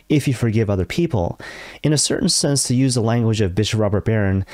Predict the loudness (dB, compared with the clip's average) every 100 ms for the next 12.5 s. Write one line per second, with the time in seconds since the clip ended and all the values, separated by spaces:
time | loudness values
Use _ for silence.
0 | -20 -6 -2 2 2 2 0 0 0 0
1 | 0 0 0 -2 -2 -2 -4 -4 -6 -8
2 | _ _ _ _ _ _ -6 -2 0 2
3 | 2 0 2 0 2 0 0 0 0 0
4 | -2 0 0 2 0 0 -2 -2 -2 -2
5 | 0 0 0 0 2 2 0 0 0 -2
6 | -2 0 0 0 0 -2 -4 -4 0 2
7 | 2 0 2 2 2 0 0 0 0 2
8 | 0 0 0 0 2 2 0 -2 -4 0
9 | 0 0 0 0 0 0 0 0 -2 -4
10 | -14 -18 -6 0 2 2 2 0 0 -2
11 | -2 -2 -2 -2 -2 -2 0 0 0 0
12 | 0 0 0 0 -2